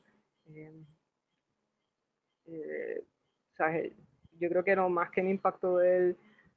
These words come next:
no tan solo el estilo, pero más bien, eh, el hecho de lo multidisciplinario que él es. O sea, él ha trabajado animaciones, él ha trabajado con, este, tú sabes, está en galerías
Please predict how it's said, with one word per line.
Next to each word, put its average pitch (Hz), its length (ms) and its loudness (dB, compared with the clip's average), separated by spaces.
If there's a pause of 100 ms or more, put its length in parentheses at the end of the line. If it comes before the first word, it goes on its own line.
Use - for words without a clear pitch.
no 175 160 -8
tan 202 220 -4
solo 208 340 0
el 202 80 2
estilo, 220 400 2
pero 180 180 -2
más 160 200 -10
bien, 180 480 -2 (1040)
eh, 165 600 0 (180)
el 175 120 -4
hecho 214 440 0
de 180 160 -4
lo 180 140 4
multidisciplinario 196 1080 0
que 254 120 2
él 247 80 0
es. 226 160 0
O 160 60 -12
sea, 170 160 0
él 175 60 2
ha 190 100 2
trabajado 208 600 -2 (420)
animaciones, 208 1040 0
él 175 140 -2
ha 190 80 0
trabajado 202 560 0
con, 185 500 -6 (380)
este, 180 680 -2
tú 190 80 -12
sabes, 170 280 0 (140)
está - 160 -4
en 196 60 0
galerías 202 680 4